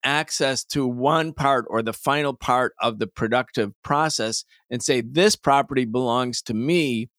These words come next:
that is a way of stealing. It's a form of theft. Property is theft. Anyway, let's go on to a, another story. Walter, this is a, both a heartbreaking story, a revealing story,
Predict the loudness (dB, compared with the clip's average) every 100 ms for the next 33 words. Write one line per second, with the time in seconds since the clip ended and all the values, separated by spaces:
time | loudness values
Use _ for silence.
0 | -20 -20 _ _ 2 2 2 2 4 2
1 | 4 4 2 0 -2 -2 -2 -2 0 0
2 | 2 0 -2 -4 -6 -6 -2 0 0 -2
3 | 0 0 0 -6 _ _ _ 0 2 2
4 | 2 2 0 -2 -2 -2 -2 -6 -12 _
5 | -20 -2 2 2 0 -12 _ _ _ _
6 | 2 4 4 4 2 4 4 4 4 6
7 | 4 2 2 4 4 2 -2 -2 0 2
8 | 2 2 2 4 4 4 2 -2 _ _
9 | _ 2 4 6 4 2 2 2 2 6
10 | 6 4 0 -8 -20 _ 2 4 4 2
11 | 2 2 2 2 2 2 -2 -4 0 4
12 | 4 4 0 -4 -8 _ _ _ -4 -2
13 | 0 0 2 2 0 0 4 4 2 -2